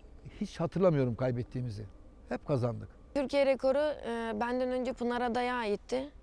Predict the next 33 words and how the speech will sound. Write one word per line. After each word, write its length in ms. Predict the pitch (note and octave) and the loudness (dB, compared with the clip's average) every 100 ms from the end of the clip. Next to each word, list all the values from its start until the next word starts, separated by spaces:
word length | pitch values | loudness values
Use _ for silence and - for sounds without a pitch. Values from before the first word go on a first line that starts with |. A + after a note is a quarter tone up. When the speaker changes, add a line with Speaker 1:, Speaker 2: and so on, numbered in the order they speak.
| - - | -12 -2
Speaker 2:
On 100 | - | -2
üç 140 | - | 0
yetmiş 320 | - G3+ - | -2 -4 -8
dokuzdu. 480 | G3 - F#3+ B3 D4+ - - - - - | -6 -4 -2 0 -2 -8 -20 -20 -20 -6
E, 240 | G#3+ G3+ G3 | -2 -2 -4
Trabzon'da 680 | B3 B3+ A3+ A#3+ B3 C#4+ D#4+ - - - - G3 | -2 0 2 0 0 -2 -4 -14 -20 -20 -6 2
Gimnaziyatta 840 | A#3+ B3+ B3 A3+ A3+ - - - - - - - - - - | 2 2 2 0 -2 -4 -6 -6 -14 -20 -20 -20 -20 -20 -12
kırdım 400 | - G#3+ G3 G3+ - | -2 0 2 -2 -4
Türkiye 320 | - G3 G#3+ | -6 -2 0
rekorunu. 420 | G3+ F#3 G3 A#3 C4+ | 0 0 0 0 0
On 180 | A#3+ | 2
üç 140 | A#3+ A3+ | 2 0
yetmiş 320 | G#3 G#3 - | -4 -8 -4
beş 200 | A3 G3 | -4 -2
yaptım. 340 | F3 - B3+ - F#3+ | -6 -2 -4 -2 0
Zaten 320 | B3+ C4 C4+ | 0 2 -2
sahaya 360 | - B3+ C#4 D4 | -2 -2 0 0
çıktım. 380 | - - E4+ G4 - - - - - | -4 -4 -4 -4 -10 -20 -20 -12 0
Ailem 440 | A#3+ B3+ C#4 C#4+ | 6 6 6 6
gelmişti. 680 | B3 G#3+ F#3+ - - C#4+ C#4+ | 4 2 -2 -6 0 0 0
İşte 280 | G#3 - G#3 | -6 -4 0
ben 180 | A#3 A3 | 0 0
arayıp 320 | A3 A3+ A3 | 0 0 0
söyledim, 440 | B3 A3 G#3+ A3+ - | -2 0 0 0 -2
"Yarışıma 420 | G#3 G3 - A3 | -2 -2 -2 -2
gelin, 300 | G#3 G#3 G#3 | 0 0 -2
beni 180 | G3+ G3+ | -2 -2
izleyin. 460 | G3+ F#3 G#3 G#3 - | -2 -2 -2 -2 -6
İşte 340 | G3+ - G#3 - - - | -8 -4 -4 -6 -8 6
bu 80 | A3 | 8
yarış 200 | G#3+ - | 8 2
çok 220 | G#3+ A#3 | -2 0
önemli, 560 | G#3+ G#3 G#3 G#3 A3 | -2 0 0 0 -2